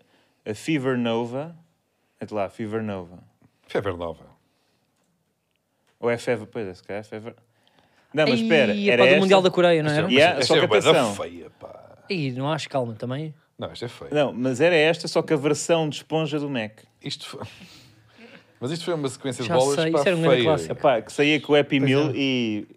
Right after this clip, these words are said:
Speaker 1: e um gajo jogava
Speaker 3: Pois é, pois é.
Speaker 2: Isto é dois mil e seis, pá, aí, não é?
Speaker 3: Põe aí, pá,
Speaker 1: Não,
Speaker 3: Batista.
Speaker 1: dois, dois mil e dois.
Speaker 3: Eh, põe o nome,
Speaker 2: Não,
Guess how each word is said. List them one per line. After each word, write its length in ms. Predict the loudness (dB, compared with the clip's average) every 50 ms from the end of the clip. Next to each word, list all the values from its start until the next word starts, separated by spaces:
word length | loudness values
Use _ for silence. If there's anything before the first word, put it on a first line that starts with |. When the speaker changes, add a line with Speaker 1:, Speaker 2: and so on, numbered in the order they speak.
| _ _ -20
Speaker 1:
e 320 | -16 -12 -10 -8 -6 -6 -4
um 80 | -2
gajo 180 | 0 0 0 0
jogava 300 | 0 -2 -2 0 0 0
Speaker 3:
Pois 120 | 0 0
é, 80 | 0 -2
pois 180 | -4 -6 -8 -8
é. 120 | -8 -8 -8 -10
Speaker 2:
Isto 160 | -8 -4 -2
é 40 | -2
dois 100 | 0 0
mil 100 | 0 -2
e 60 | -2
seis, 300 | 0 0 0 0 0 -2
pá, 140 | -2 -2 -2
aí, 120 | -2 -2 -4
não 100 | -8 -10
é? 140 | -12 -14 -14 -8
Speaker 3:
Põe 200 | -4 -2 0 0 0
aí, 80 | 0
pá, 100 | 2 2
Speaker 1:
Não, 80 | 2 4
Speaker 3:
Batista. 300 | 4 4 2 2 2 2
Speaker 1:
dois, 280 | 2 2 2 2 -2 -4
dois 120 | -6 -2
mil 100 | 0 2
e 40 | 2 2
dois. 280 | 2 2 2 2 0 -2 -4 -6
Speaker 3:
Eh, 40 | -6
põe 100 | -2 2
o 0 |
nome, 720 | 4 6 8 8 8 8 8 8 8 6 6 6 4 2
Speaker 2:
Não, 80 | 0